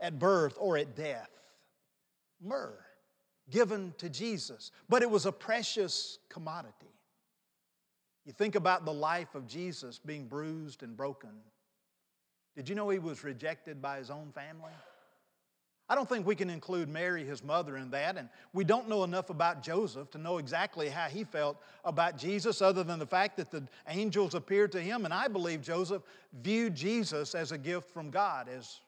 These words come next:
we should. But the Bible is clear that some of the siblings in Jesus' closest family did not appreciate his early ministry and introduction to himself as the Messiah. It wasn't until later,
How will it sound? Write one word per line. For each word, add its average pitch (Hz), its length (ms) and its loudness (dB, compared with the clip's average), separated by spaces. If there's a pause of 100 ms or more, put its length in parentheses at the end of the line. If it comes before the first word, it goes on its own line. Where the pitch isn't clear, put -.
(100)
we 143 100 -6
should. 123 400 -10 (1160)
But 151 100 -12
the 156 60 -6
Bible 208 400 8
is 170 100 2
clear 247 400 4
that 165 180 -2
some 226 280 -2
of 180 60 -4
the 151 100 -4
siblings 156 580 -4
in 143 140 -10
Jesus' 160 400 -8
closest 185 480 -8
family 165 420 -14 (400)
did 147 160 -6
not 180 400 -2
appreciate 139 760 -8 (300)
his 156 320 -6
early 180 340 2
ministry 156 580 -6
and 135 100 -12
introduction 165 760 -6
to 139 80 -14
himself 135 540 -6
as 147 460 -6 (260)
the 135 80 -16
Messiah. 123 440 -10 (680)
It 185 60 2
wasn't 220 400 8
until 220 440 4
later, 180 580 -2